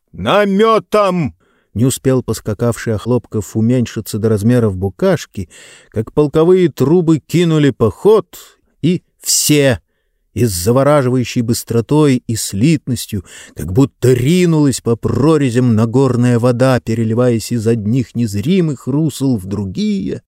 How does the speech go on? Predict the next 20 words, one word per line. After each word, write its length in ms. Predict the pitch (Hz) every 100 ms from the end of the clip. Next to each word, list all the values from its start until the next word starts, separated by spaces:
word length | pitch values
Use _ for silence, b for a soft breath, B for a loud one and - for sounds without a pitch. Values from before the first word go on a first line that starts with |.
| _ -
колонны 600 | 120 196 214 190 180 170
начали 440 | 170 170 - 147
развёртываться 960 | 135 123 92 95 143 123 117 120 - 95
в 80 |
линию. 560 | 92 104 110 110 107 95 _ _ _ _ _ _
И 140 | - 139
Леденёв, 720 | 156 175 214 262 196 - - _
равняя 640 | 95 139 135 156 160 156
взвод, 600 | 135 107 113 135 202 - - B
с 140 | - -
недоумением 800 | 139 151 175 175 185 170 156 151
увидел, 500 | 143 220 160 131 107
что 260 | - 127
за 140 | 117 131
спиною 680 | - 135 170 226 196 135 -
у 100 | 135
него 460 | 131 123 123 104 - b b -
во 160 | 95
всю 380 | 113 - - 202
ширь 460 | - - - 196